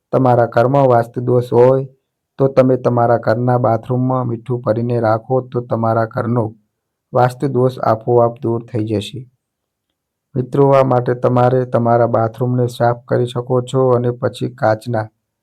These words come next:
ગ્લાસમાં મીઠું ભરો અને દર પંદર દિવસે તે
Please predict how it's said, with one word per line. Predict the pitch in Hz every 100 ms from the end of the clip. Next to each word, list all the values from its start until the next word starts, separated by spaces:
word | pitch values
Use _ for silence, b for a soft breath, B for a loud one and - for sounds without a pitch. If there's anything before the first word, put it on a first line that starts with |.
| _ _ _ _ _ _ -
ગ્લાસમાં | 127 131 127 135 127
મીઠું | 123 123 131 123
ભરો | 117 127 135
અને | 123 120 107 - _ _ _ _ -
દર | 143 156
પંદર | 123 127 127 131 127
દિવસે | 120 117 127
તે | 123 123